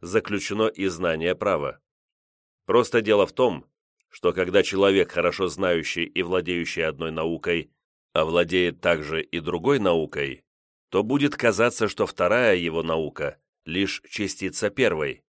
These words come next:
которую он лучше знает. На таком основании мы могли бы даже игру в мяч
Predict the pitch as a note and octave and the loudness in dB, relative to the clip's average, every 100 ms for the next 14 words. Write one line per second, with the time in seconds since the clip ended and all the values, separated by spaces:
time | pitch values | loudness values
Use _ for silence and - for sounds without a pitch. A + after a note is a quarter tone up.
0 | _ _ _ - D#2 G2 A#2 C#3 C#3 F#2 | _ _ _ -6 -4 0 2 4 2 0
1 | F2+ D#2+ E2 G2 F2 F#2 D2+ - - _ | -4 -6 -8 -6 -4 -2 -4 -4 -14 _
2 | _ _ _ _ _ _ _ - E2+ G2 | _ _ _ _ _ _ _ -4 -2 0
3 | A2+ E3+ D3+ - G#2 A#2 B2+ A2+ G2+ G2+ | 0 2 0 2 2 2 0 -2 -2 -2
4 | F#2 G#2+ G#2 F#2+ G2+ G2 - F2+ G#2 F#2 | -2 -4 -2 2 2 0 -6 -4 -2 -2
5 | D#2+ A#2 G2 - | 0 0 0 -6